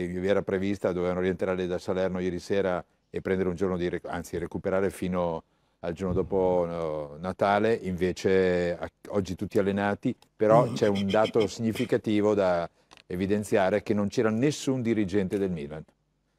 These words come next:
Speaker 1: Nessuno oggi, è la prima volta che c'è un allenamento senza che si presenti,
Speaker 2: Cioè,
Speaker 1: eh,
Speaker 2: ma neanche Ibrahimovic?
Speaker 1: neanche Ibra, nessuno, nessun dirigente.
Speaker 2: Ma questo cosa vuol dire? Che stavano trattando col fondo
Speaker 1: Ma secondo
Speaker 2: fifa?
Speaker 1: è un
Speaker 2: No,
Speaker 1: po' una
Speaker 2: scherzo.
Speaker 1: presa di distanza, perché obiettivamente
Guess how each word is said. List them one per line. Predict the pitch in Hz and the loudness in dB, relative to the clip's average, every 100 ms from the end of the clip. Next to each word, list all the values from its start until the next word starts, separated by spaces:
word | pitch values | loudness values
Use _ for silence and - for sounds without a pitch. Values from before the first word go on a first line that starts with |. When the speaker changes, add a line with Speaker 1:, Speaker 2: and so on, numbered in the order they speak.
| _ _ - | _ _ -4
Speaker 1:
Nessuno | 104 107 - 147 131 | -2 0 2 4 6
oggi, | 131 113 131 110 | 6 4 2 2
è | 98 | 2
la | 95 | 2
prima | 92 113 113 | 2 2 4
volta | 113 107 98 | 4 4 0
che | - - | 0 0
c'è | - | 0
un | 98 | 2
allenamento | 101 107 117 113 107 113 | 2 2 2 0 0 -2
senza | - 101 - 101 | -2 -4 0 -2
che | - 98 | 0 -4
si | - 95 | -4 -4
presenti, | 95 90 101 95 98 95 95 | -2 0 0 0 -2 -2 0
Speaker 2:
Cioè, | 87 | -2
Speaker 1:
eh, | |
Speaker 2:
ma | 113 | 0
neanche | 180 196 214 | 0 0 0
Ibrahimovic? | 196 202 165 160 160 - 185 180 | 0 0 0 -4 -6 -8 -12 -8
Speaker 1:
neanche | 101 127 - | -2 -2 0
Ibra, | 101 76 80 - | -2 -2 -4 -6
nessuno, | 110 117 - 85 78 - | -6 -4 -4 -4 -6 -6
nessun | 104 101 156 | -4 -2 0
dirigente. | 127 98 92 | 0 2 0
Speaker 2:
Ma | 147 | 2
questo | 247 277 | 0 2
cosa | 226 208 | 2 2
vuol | 208 208 | 2 2
dire? | 196 | 2
Che | 175 | 0
stavano | 175 214 214 | 0 0 0
trattando | 214 196 220 214 208 | -2 0 2 2 2
col | 202 185 | -2 -2
fondo | 220 214 | 0 2
Speaker 1:
Ma | 202 | 2
secondo | - - 127 | 2 4 4
Speaker 2:
fifa? | 127 151 | 6 6
Speaker 1:
è | 151 131 | 8 8
un | 117 | 6
Speaker 2:
No, | 113 | 6
Speaker 1:
po' | |
una | 123 123 | 6 6
Speaker 2:
scherzo. | 110 | 4
Speaker 1:
presa | 127 120 | 4 4
di | 123 | 4
distanza, | 117 107 - 127 117 98 101 | 2 2 4 4 4 2 -2
perché | 90 87 | -2 0
obiettivamente | 104 101 95 104 101 107 101 117 107 98 | 2 2 2 2 4 2 4 4 6 4